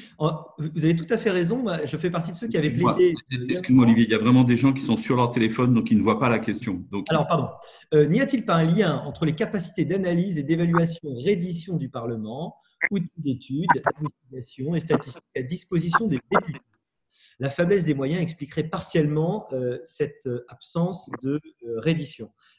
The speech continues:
Speaker 1: Alors, euh, moi, je fais partie de ceux qui, euh, en, en deux mille sept, à la, à l'élection de Sarkozy, avaient beaucoup, euh, poussé en faveur du rapprochement de la Cour des comptes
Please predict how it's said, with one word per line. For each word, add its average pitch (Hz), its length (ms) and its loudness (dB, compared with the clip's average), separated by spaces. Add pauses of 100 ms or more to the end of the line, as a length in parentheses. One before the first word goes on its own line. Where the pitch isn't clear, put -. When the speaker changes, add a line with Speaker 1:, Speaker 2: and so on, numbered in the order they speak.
Speaker 1:
Alors, 139 220 -4 (100)
euh, 131 340 -4 (100)
moi, 160 120 -2
je 175 80 -2
fais 175 180 -4
partie 180 280 -6
de 185 120 -4
ceux 208 480 -4
qui, 175 420 -10
euh, 135 200 -2
en, 135 180 -6 (160)
en 131 60 -10
deux 156 140 -2
mille 214 120 0
sept, 190 320 -8
à 139 100 -4
la, 117 520 -6
à 123 100 -12
l'élection 180 500 -4
de 127 280 -4
Sarkozy, 175 420 -14
avaient 131 160 -2
beaucoup, 220 540 -2 (340)
euh, 135 160 -2
poussé 208 600 -6
en 160 100 -4
faveur 165 580 -2 (300)
du 131 120 -2
rapprochement 208 500 -2
de 170 80 0
la 151 80 -2
Cour 180 180 -6
des 160 160 -2
comptes 202 440 -4